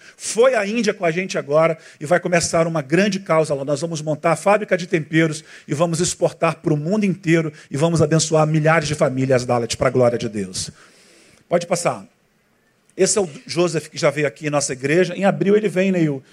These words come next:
Se a gente puder recebê-lo aqui, vai ser uma bênção. Ah, Joseph tem sido, orem por esse homem.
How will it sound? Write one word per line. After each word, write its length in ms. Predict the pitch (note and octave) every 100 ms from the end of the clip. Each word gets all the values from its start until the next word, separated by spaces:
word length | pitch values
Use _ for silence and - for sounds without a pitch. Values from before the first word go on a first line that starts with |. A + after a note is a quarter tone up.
| _ _ _
Se 160 | -
a 40 | C3
gente 160 | D3+
puder 220 | - D3+
recebê-lo 440 | D3+ D#3 D3+ D3 D3
aqui, 180 | C3 D3
vai 100 | C#3+
ser 140 | D#3
uma 140 | D3+
bênção. 460 | C3+ C#3+ D#3+ D#3+ D#3 - - - _
Ah, 260 | - D3+ D#3
Joseph 360 | D3 E3 E3 D#3
tem 240 | E3 E3
sido, 460 | D3+ - D#3+ D3 C3+ _ _
orem 200 | E3+ A3
por 140 | G#3 G#3
esse 220 | G3+ G3+
homem. 340 | E3+ C3+ G#2